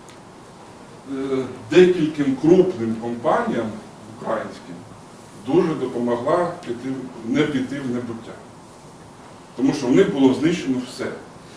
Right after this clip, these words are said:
І основна інфраструктура, і бекапи. А завдяки тому, що вони зберігали ще отут, там нажали кнопочку «Видалити», а в нас ще копія залишилася.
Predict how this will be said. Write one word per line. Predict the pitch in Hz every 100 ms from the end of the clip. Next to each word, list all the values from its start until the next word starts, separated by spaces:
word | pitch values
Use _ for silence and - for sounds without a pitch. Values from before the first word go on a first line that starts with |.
| - - - - - -
І | 190
основна | 180 170 160 160
інфраструктура, | 151 - - - - - 117 117
і | 160
бекапи. | 151 - 123 113 101 - - - - - 117
А |
завдяки | 117 135 135 143 151
тому, | 143 135 120
що | 120
вони | 120 120
зберігали | 117 123 120 113 104
ще | -
отут, | 110 107 262 254 - - - 156 151 - - - - - - -
там | 147 175
нажали | 175 175 123
кнопочку | 110 - - - -
«Видалити», | 113 107 101 - 95 107
а |
в | 135
нас | 196
ще | - -
копія | 139 143 - 113
залишилася. | 107 92 -